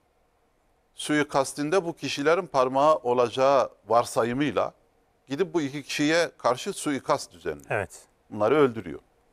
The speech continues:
Speaker 1: Böyle bir
Speaker 2: Evet,
Speaker 1: hadise de
Speaker 2: evet,
Speaker 1: meydana
Speaker 2: evet, evet,
Speaker 1: geliyor
Speaker 2: evet.
Speaker 1: olayla birlikte. Şimdi, e, bu bize işin arka planında bir takım hesapların olabileceğini ihsas ettiriyor.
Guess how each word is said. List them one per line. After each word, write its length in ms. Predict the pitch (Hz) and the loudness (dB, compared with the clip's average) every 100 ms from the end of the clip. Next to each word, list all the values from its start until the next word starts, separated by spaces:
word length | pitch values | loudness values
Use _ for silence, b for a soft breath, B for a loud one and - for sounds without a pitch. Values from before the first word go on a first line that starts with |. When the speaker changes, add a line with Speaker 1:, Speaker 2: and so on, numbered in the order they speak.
| _ _ _ _ _ _ _ | _ _ _ _ _ _ _
Speaker 1:
Böyle 240 | 98 110 120 | 0 2 2
bir 100 | 131 | 0
Speaker 2:
Evet, 180 | - - | -4 -2
Speaker 1:
hadise 460 | 104 104 107 131 | 2 2 0 0
de 40 | 160 | 2
Speaker 2:
evet, 80 | |
Speaker 1:
meydana 280 | 156 131 135 | 2 2 4
Speaker 2:
evet, 100 | 135 | 4
evet, 120 | 117 | 2
Speaker 1:
geliyor 160 | 104 170 | 0 0
Speaker 2:
evet. 100 | 107 | 2
Speaker 1:
olayla 360 | 123 123 113 120 | 4 4 2 -2
birlikte. 420 | 110 92 - 73 b b b b | -6 -10 -8 -10 b b b b
Şimdi, 480 | - 220 233 208 175 - _ - | -8 -6 2 4 4 0 _ -2
e, 280 | 139 135 - _ | 2 2 0 _
bu 420 | 127 214 220 135 | -2 2 2 0
bize 440 | 147 139 170 190 - - | -2 0 2 2 -2 -6
işin 240 | - 185 | -4 -2
arka 320 | - 135 - 180 | 0 0 0 -4
planında 580 | 147 131 131 139 165 | 2 2 2 0 -2
bir 60 | 143 | -4
takım 360 | 139 131 170 147 | -8 -6 -6 -6
hesapların 680 | 120 107 120 - 127 147 156 | -6 0 0 2 2 2 -2
olabileceğini 840 | 117 131 131 120 120 110 123 151 180 | 0 2 0 0 -2 0 -2 -2 -4
ihsas 460 | 131 113 147 135 | -8 -2 0 0
ettiriyor. 460 | 117 - 120 90 | -6 -8 -8 -8